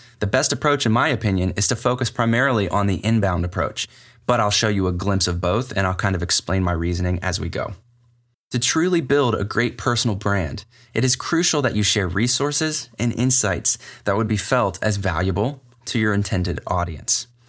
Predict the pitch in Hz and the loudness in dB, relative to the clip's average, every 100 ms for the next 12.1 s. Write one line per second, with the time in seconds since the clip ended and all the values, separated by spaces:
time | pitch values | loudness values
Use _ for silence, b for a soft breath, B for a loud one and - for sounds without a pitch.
0 | b b 120 120 113 - - 110 98 90 | b b -2 0 0 -2 0 0 0 0
1 | 85 85 - 85 90 80 - - _ _ | 0 0 -2 -2 -4 -4 -10 -20 _ _
2 | _ _ - 110 - 147 135 131 - 117 | _ _ -4 -2 2 2 4 2 2 2
3 | 120 123 117 110 107 - 98 87 85 90 | 2 2 2 2 2 2 0 0 0 -2
4 | - B B - 127 143 143 135 95 - | -6 B B -4 -2 0 0 0 -4 -6
5 | - _ b b b 110 - 127 127 117 | -12 _ b b b -2 0 2 2 2
6 | 123 120 123 110 107 98 - 127 135 139 | 2 2 0 2 2 2 0 0 0 0
7 | - 107 120 117 113 113 - 110 104 120 | -2 0 2 2 0 0 0 0 2 0
8 | 113 113 104 98 - - 104 - 85 _ | 0 2 2 0 -2 -2 -2 -2 -10 _
9 | B B B B 123 123 127 131 123 123 | B B B B 0 2 4 2 2 0
10 | 131 110 - 127 110 104 - _ _ - | 2 0 2 2 0 -2 -4 _ _ -2
11 | 131 139 127 123 117 - 123 123 - - | 0 0 0 2 0 0 0 0 -2 -8